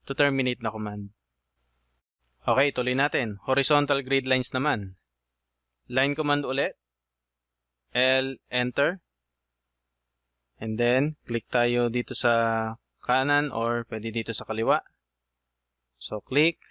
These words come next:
And then, let's say, ganun ulit, eighteen thousand units. Enter, enter. And then, i-offset ko yan. I'll type O. Enter.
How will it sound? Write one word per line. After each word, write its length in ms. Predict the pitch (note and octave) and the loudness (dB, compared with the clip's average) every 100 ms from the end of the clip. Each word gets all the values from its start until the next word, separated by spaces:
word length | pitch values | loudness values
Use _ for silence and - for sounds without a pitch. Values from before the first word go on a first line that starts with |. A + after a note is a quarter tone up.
| _ _ _ _ _ _ _ _ _ - | _ _ _ _ _ _ _ _ _ -4
And 160 | A2+ | 0
then, 560 | A#2 B2 B2 C3 C3 - - | 2 4 4 2 -2 -8 -4
let's 160 | B2 - | -2 0
say, 400 | - D3 D3 D3 | 2 4 2 0
ganun 320 | C3 C3+ C#3 | 0 2 2
ulit, 320 | A#2+ C#3+ F3 _ | 2 0 0 _
eighteen 400 | C#3 C#3 D3 C#3 | -8 -6 -4 -2
thousand 400 | C3+ C3 - C3 | 0 0 0 -2
units. 760 | B2+ C3 E3+ - - - - - _ _ _ _ _ _ _ _ - | -2 -2 -2 -4 -6 -6 -8 -14 _ _ _ _ _ _ _ _ -4
Enter, 720 | B2+ B2+ C3 B2 B2+ B2 B2+ _ - | 0 0 2 4 4 0 -4 _ -6
enter. 480 | A#2 A#2 C#3+ F#3+ - _ _ _ _ _ _ _ - | -4 0 0 0 -6 _ _ _ _ _ _ _ -6
And 100 | A#2+ | 0
then, 220 | D#3 D3+ | 0 2
i-offset 480 | C#3+ B2 C#3+ D3 - | 2 2 0 -2 -4
ko 160 | D#3 | -2
yan. 400 | B2+ B2+ F3+ F#3+ _ _ _ _ - | 0 0 -2 -8 _ _ _ _ -6
I'll 240 | A#2+ A#2+ | -4 -2
type 240 | B2+ B2 - - | 0 0 -2 -2
O. 480 | B2+ C3 E3 F#3+ _ _ _ _ _ _ - | 2 2 0 -6 _ _ _ _ _ _ -6
Enter. 480 | A#2 A2+ C#3 F3+ | -4 0 0 0